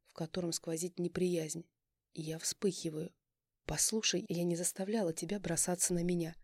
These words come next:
Мы оба виноваты в том, что произошло». Шейн стискивает челюсти, но ничего не отвечает. Ему просто нечего. «Я хочу, чтобы всё то, что вчера случилось в том номере, там же и осталось. Ты согласен?» —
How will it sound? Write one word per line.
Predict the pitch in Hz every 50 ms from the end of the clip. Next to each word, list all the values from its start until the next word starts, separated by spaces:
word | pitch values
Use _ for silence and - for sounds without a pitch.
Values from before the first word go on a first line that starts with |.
| - _ _ -
Мы | 185 185 - - _
оба | 226 220 208 165 170 160
виноваты | 156 165 165 165 170 180 175 175 - 185
в | -
том, | - - 240 240 233 -
что | - - - 131
произошло». | - - 170 175 175 175 190 190 - - 185 175 160 165 - _ _ _ _ _ _ _ _
Шейн | - - - - 196 196 202 220 - -
стискивает | - - - - 170 - - - 165 165 170 170 170
челюсти, | - - 175 156 160 160 - - - 185 - - _ _ _ _ _
но | - 180 180
ничего | 180 202 202 - - 226 190 165 165 156
не | 151 156 160
отвечает. | - - 165 160 - - 165 165 160 160 - - - _ _ _ -
Ему | 202 185 185 185 196 190
просто | 185 - 196 180 - - 196 190
нечего. | 196 202 190 156 - - - 165 180 185 - _ _ _ _ _ _ _ _ _ -
«Я | 185 170 180 175
хочу, | - - 180 175 - - 247 247 -
чтобы | - - - 175 175 185
всё | - - - - 240
то, | - - 180 170 160
что | - - 165
вчера | - - - 175 196 196
случилось | - - 190 180 - - 220 202 185 170 - -
в | -
том | - 196 190 185
номере, | 185 202 226 233 214 190 165 165 175 - _ _ _ _ _ _
там | - 208 196 185 170
же | 156 151 156
и | 151
осталось. | 160 170 160 - - - 160 156 156 160 - - - _ _ _ _ -
Ты | - 160
согласен?» — | - - 180 175 196 214 233 226 - - 165 170